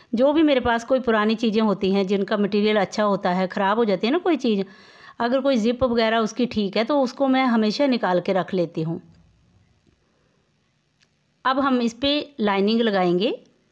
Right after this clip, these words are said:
जिप को मैंने देखो एक साइड पे अटैच कर लिया है। अब देखो, लाइनिंग ऐसे रखूँगी, और जो जिप लगाते वक्त मैंने एक सिलाई लगाई थी ना, उसी सिलाई के ऊपर ही एक सिलाई और लगा दूँगी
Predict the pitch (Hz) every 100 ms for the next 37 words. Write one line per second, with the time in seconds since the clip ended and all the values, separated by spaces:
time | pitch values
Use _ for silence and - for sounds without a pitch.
0 | _ _ _ _ _ 196 240 240 262 254
1 | 233 214 208 226 220 226 202 202 202 196
2 | 185 - 190 180 180 208 370 - _ -
3 | 196 208 208 233 196 202 208 185 214 202
4 | - 208 247 - - - - 220 233 214
5 | 247 240 214 240 254 214 190 208 196 196
6 | 214 202 196 202 208 196 185 190 190 180
7 | 220 302 - - _ _ - 262 349 294
8 | 233 196 190 202 185 202 190 330 - -
9 | _ _ _ _ _ _ - 214 202 220
10 | 185 185 185 185 190 175 170 180 226